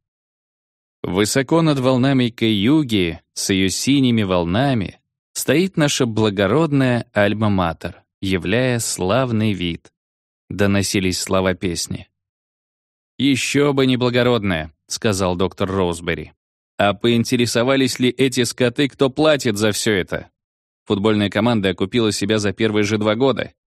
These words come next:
За последующие три на доходы с неё было оплачено строительство нового здания химического факультета,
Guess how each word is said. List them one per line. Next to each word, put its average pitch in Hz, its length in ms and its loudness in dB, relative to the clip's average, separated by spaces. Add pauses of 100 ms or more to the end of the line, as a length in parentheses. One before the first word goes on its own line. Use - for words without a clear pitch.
(240)
За 107 180 2
последующие 147 760 0
три 147 340 0 (140)
на 104 160 0
доходы 135 440 0
с - 120 -6
неё 131 320 2
было 123 340 0
оплачено 127 640 -2
строительство 113 720 -2
нового 113 420 2
здания 110 460 0
химического 110 720 -2
факультета, 127 800 -2